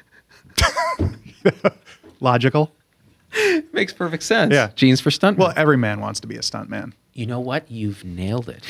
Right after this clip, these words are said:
Speaker 2: We all, like,
Speaker 1: You're
Speaker 2: kinda
Speaker 1: like, "Wait,
Speaker 2: fantasy-
Speaker 1: I'm interested."
Speaker 2: I'm like, "Now you, now I'm interested. How do I become a stuntman,
Speaker 1: <laughs>
Speaker 2: Chris Lindland?" Uh,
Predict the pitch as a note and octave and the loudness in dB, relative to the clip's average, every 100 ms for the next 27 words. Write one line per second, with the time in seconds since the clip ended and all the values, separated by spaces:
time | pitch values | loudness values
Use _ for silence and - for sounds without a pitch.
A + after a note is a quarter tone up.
0 | - - _ _ - - - A#2 B2+ B2 | -18 -20 _ _ 2 2 0 -2 -2 -2
1 | B2 D3 C#3+ A#2+ B2 A#2+ - - B2 A2+ | 4 6 6 6 4 4 0 -2 0 0
2 | - A2 - G#2 G#2+ G#2 G#2+ A2+ B2 B2 | 0 -6 -6 -2 2 2 2 2 4 2
3 | G2 G2+ A#2 G2+ F2+ G2 - - B2 A2+ | 0 0 0 0 -2 -6 -4 -2 2 2
4 | A#2+ A2+ C3+ G#2 - F2+ E2+ - F#2 F2+ | 6 4 4 0 -2 -2 -2 0 0 0
5 | F2+ E2+ D#2+ - G2 F#2 G2+ G2 G2+ A#2 | -4 -4 -8 -4 -4 -2 -2 0 0 -2
6 | A#2 - - - - - B2+ A#2+ G#2+ G2+ | -4 -14 -20 -20 -20 -2 2 4 6 6
7 | F#2 | 4